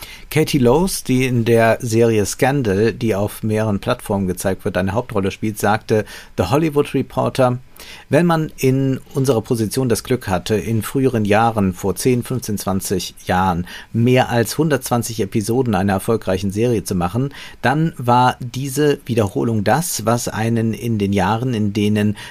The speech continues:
ich ein kleineres Projekt gemacht habe oder ein Theaterstück aufführen wollte, am Ende erhal-, äh, am Leben erhalten konnte. Oder man hat Kinder und eine Familie, die man versorgen muss. Und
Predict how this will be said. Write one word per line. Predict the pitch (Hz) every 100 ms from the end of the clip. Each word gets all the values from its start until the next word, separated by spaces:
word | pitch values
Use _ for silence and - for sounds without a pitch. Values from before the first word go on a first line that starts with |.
| -
ich | 113 104 110
ein | 107
kleineres | - 113 107 90 -
Projekt | 107 135 -
gemacht | 117 101 95 -
habe | 101 95 95 98 98 85
oder | 107 98
ein | 95 101
Theaterstück | 139 147 139 123 131 -
aufführen | 101 - 117 101 98
wollte, | 92 113
am | 95 107
Ende | 127 131 131 123 -
erhal-, | 101 110 117 -
äh, | 117 110
am | 127
Leben | 120 143 113 87 -
erhalten | 95 95 - 92
konnte. | 95 90 120 - - - -
Oder | 139 139
man | 139 120 113
hat | -
Kinder | - 151 117 107 123 - - - - -
und | 117 113
eine | 110 113
Familie, | - 123 147 160 110 92
die | 98
man | 90 92
versorgen | - 107 98 98 98
muss. | 98 143 - - - - - -
Und | 127 123 120